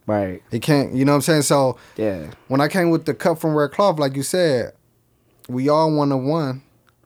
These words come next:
Speaker 2: We all are cut from Rare Cloth. So it's not, 'cause some people, uh, one brother was asking me, he's like, "Ain't that kinda boastful?" But once I broke it down to him and showed him, it's subjective.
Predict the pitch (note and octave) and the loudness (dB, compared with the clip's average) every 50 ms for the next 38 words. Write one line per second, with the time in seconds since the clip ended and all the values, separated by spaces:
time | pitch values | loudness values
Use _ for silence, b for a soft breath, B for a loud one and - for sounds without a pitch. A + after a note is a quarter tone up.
0 | _ _ _ _ _ - - - A#2 A#2+ A2+ A2+ B2+ C3 C3 C3 B2+ B2+ B2 A#2+ | _ _ _ _ _ -20 -12 -8 -6 -4 -2 0 0 2 2 0 0 -2 -4 -4
1 | A#2+ - _ _ - - B2 B2+ C3+ B2+ B2+ C3 B2+ B2 - - D#3+ D#3+ D3+ C3 | -6 -8 _ _ -6 -6 -6 -4 -4 -4 -2 -2 -2 -2 -4 -6 -6 -6 -6 -6
2 | - _ _ - - - C#3+ C#3+ C#3 B2+ C#3+ D#3+ F3 E3+ D#3 - B B B B | -10 _ _ -12 -4 0 2 2 2 2 2 2 2 2 2 0 B B B B
3 | - C3+ D3 G#3 A3 A3 A3 A#3 A3 F3 E3+ E3 C#3 F#2+ - _ _ _ _ G2 | 0 2 2 2 2 2 0 0 -2 0 0 -2 -2 -2 -8 _ _ _ _ -20
4 | G#2 - - _ _ _ - - C3+ C3+ C3+ C3+ C3 B2 - _ - - _ _ | -20 -20 -20 _ _ _ -10 -4 -2 0 0 0 0 -2 -4 _ -20 -20 _ _
5 | _ b b b b b b b b B2+ C#3+ F3+ G3+ F3 F3+ E3+ D#3 D3+ C#3+ C#3 | _ b b b b b b b b 0 2 2 4 4 2 2 2 2 0 0
6 | C#3 C#3+ C#3 - - D#3 D#3+ D#3 D#3 D3 D3 E3 F#3+ G#3 G#3 F#3+ F#3+ - G3 F3 | 0 0 -2 0 0 -2 0 0 0 0 0 -2 -2 -2 -4 -4 -4 -4 -4 -4
7 | D#3+ C#3 B2 A#2 A#2 C3+ D#3 F#3+ G3+ - - - - A3 A3 - - - - B2+ | -2 -2 -4 -2 -2 0 0 0 -2 -4 -6 -6 -4 -4 -4 -6 -8 -4 -2 2
8 | C3 C#3+ C#3 - D#3 C#3 C#3 C#3+ C3+ - C#3 A#2 B2 C#3+ E3+ G3+ G#3 G3+ F#3 D#3+ | 2 2 4 2 2 2 2 0 2 2 -2 0 2 2 4 4 2 2 0 0
9 | - D#3 C#3 C3 B2 A#2+ A#2+ A2+ - - E3+ F#3 F#3+ F3 D3+ C3+ B2 D#2 E2 C3 | 2 2 2 4 2 2 0 -2 0 2 2 2 2 2 0 0 0 -2 -4 -4
10 | - - A#2+ A2 G#2 A#2 C#3 E3+ F#3+ - - - G#2 F#2+ | -2 -4 -4 -4 0 2 2 2 2 0 -6 -8 -8 -8